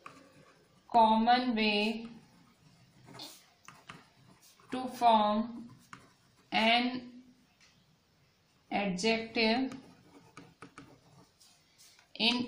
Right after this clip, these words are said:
English। So, देखो, बहुत ही, अ, जो common तरीका है adjective बनाने का English में, out of a noun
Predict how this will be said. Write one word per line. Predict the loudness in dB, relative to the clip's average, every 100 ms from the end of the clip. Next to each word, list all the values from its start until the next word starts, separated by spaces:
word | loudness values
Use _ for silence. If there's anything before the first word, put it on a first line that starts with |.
| -2
English। | -2 0 0 0 -2 -6 -12 _ -20 -20 -12
So, | -4 -2
देखो, | 2 4
बहुत | 4 8 8 8 6
ही, | 6 6 4
अ, | 2 2
जो | 2 0
common | 6 6 8 4 4
तरीका | 2 2 -2 0
है | 0 0 0
adjective | -2 -2 -2 -4
बनाने | -2 -2 0 0 -2
का | -4
English | -4 -2 -2 -4 -2
में, | -2 0 -2 -4 -16 _ -20 _ _ _ 0
out | 6 8 8 4 2
of | 6 8 8
a | 6 4
noun | 6 4 4 2 -2 -6